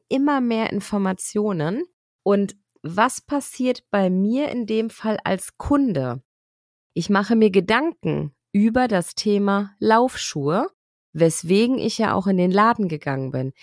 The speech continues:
Ich mache mir aber vielleicht mehr Gedanken darüber, als ich es vorher überhaupt gemacht habe. Das heißt, auch ich selber werde mir als Kunde in der Situation darüber bewusst,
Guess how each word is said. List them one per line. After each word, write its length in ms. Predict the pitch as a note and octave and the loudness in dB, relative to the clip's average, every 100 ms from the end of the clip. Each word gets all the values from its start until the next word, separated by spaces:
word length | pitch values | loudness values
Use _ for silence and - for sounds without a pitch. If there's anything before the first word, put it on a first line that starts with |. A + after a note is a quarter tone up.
| - _ | -20 _
Ich 80 | - | -4
mache 280 | G3+ G#3+ A3 | 0 0 0
mir 180 | G#3+ F#3+ | 0 2
aber 160 | F#3 | 0
vielleicht 500 | - F#3+ F3 F3 - | -2 -2 -2 -2 -2
mehr 340 | F#3 A#3 D4+ C4+ | 0 2 2 2
Gedanken 460 | F#3 E3 D#3 D#3+ | 0 0 -2 -2
darüber, 460 | D#3 D3 D3+ F3 B3 _ _ _ | -2 -2 -2 0 -2 _ _ _
als 240 | - F3+ F#3 | -2 0 0
ich 120 | - | -6
es 160 | F#3 - | -6 -6
vorher 420 | - A#3 A#3+ - | 0 2 2 2
überhaupt 400 | F#3+ F#3+ F#3+ - | 2 2 0 -2
gemacht 540 | F3+ G#3 C#4+ - - | -2 0 0 -4 -8
habe. 400 | C#3 C3 C3+ C3+ - _ _ _ _ _ | -6 -4 -4 -8 -12 _ _ _ _ _
Das 240 | F3+ D#3+ | -2 0
heißt, 300 | G3 G3+ G3+ - | 2 0 0 0
auch 200 | F3+ - | 0 0
ich 260 | G3 D#3+ D#3 | -4 -4 -2
selber 520 | G#3 G4 D#4 E3+ D3+ | 0 2 2 2 2
werde 240 | E3 E3 | 2 2
mir 260 | E3+ D#3+ - | 0 -2 -2
als 280 | B2+ - - | -4 -6 -6
Kunde 640 | - D4 C#4 C#3 E3 D#4 - _ _ _ _ | 0 2 2 2 0 -2 -6 _ _ _ _
in 180 | E3+ E3+ | -4 0
der 200 | F#3 G#3+ | 2 2
Situation 920 | G#3 G3 G3 E3+ - D#3+ D#3+ G#3 B3 | 0 -2 0 0 -2 -4 0 0 2
darüber 420 | F#3+ F#3+ E3+ E3 | 0 2 2 2
bewusst, 560 | D3 C#3+ F3 B3+ - | 0 -2 0 0 -4